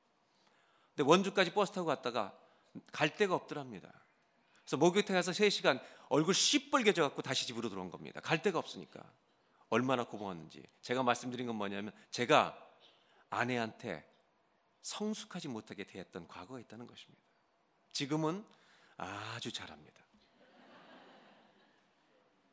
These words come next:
그럼에도 불구하고 그 과거를 돌아볼 때 제 아내는 이렇게 얘기합니다. "내 남편을 변화시켜 주신 하나님을 찬송합니다."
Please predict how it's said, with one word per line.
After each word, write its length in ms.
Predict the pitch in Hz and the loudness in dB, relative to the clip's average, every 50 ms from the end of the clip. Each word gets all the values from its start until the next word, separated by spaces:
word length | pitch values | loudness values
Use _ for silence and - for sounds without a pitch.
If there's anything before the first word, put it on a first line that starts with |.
| _ _ _ _ _ _ _ _ _ _ _ - - | _ _ _ _ _ _ _ _ _ _ _ -4 4
그럼에도 340 | 165 180 196 202 208 202 180 | 6 6 8 8 8 6 4
불구하고 580 | 170 180 156 160 156 139 131 131 156 202 - - _ _ _ _ _ _ _ _ _ _ _ _ _ _ _ _ _ _ _ _ _ _ _ _ _ _ _ _ _ _ _ _ _ _ _ _ _ _ | 4 2 2 2 2 2 0 -2 -6 -10 -10 -16 _ _ _ _ _ _ _ _ _ _ _ _ _ _ _ _ _ _ _ _ _ _ _ _ _ _ _ _ _ _ _ _ _ _ _ _ _ _
그 180 | - 170 175 | 0 0 0
과거를 420 | 165 147 139 139 143 156 156 156 147 | 2 4 4 6 6 6 2 2 2
돌아볼 320 | - 147 143 135 135 135 | 2 4 4 4 4 0
때 100 | 131 135 | -2 -4
제 160 | - - 127 | -4 -2 -4
아내는 260 | 120 117 117 117 113 117 | -2 -2 -2 -2 -2 -4
이렇게 200 | 107 - - 101 | -6 -8 -10 -10
얘기합니다. 540 | 95 92 85 78 78 78 76 76 78 - - _ _ _ _ _ _ _ _ _ _ _ _ _ _ | -10 -10 -10 -10 -12 -14 -16 -18 -20 -20 -20 _ _ _ _ _ _ _ _ _ _ _ _ _ _
"내 240 | 107 113 131 139 135 | 2 4 4 4 4
남편을 580 | 123 113 120 127 - - - 123 120 120 110 - | 4 4 4 2 -2 -6 -6 -4 -4 -4 -4 -6
변화시켜 520 | - 107 110 110 107 - - - - 104 | -6 -6 -4 -4 -4 -6 -8 -10 -12 -12
주신 200 | 85 - 104 95 | -12 -10 -10 -10
하나님을 420 | - - 139 135 120 113 107 98 | -10 -10 -12 -10 -10 -10 -12 -12
찬송합니다." 760 | - - - 143 135 131 - 113 101 82 - - - - - | -12 -12 -12 -12 -14 -14 -16 -16 -18 -18 -18 -20 -20 -20 -20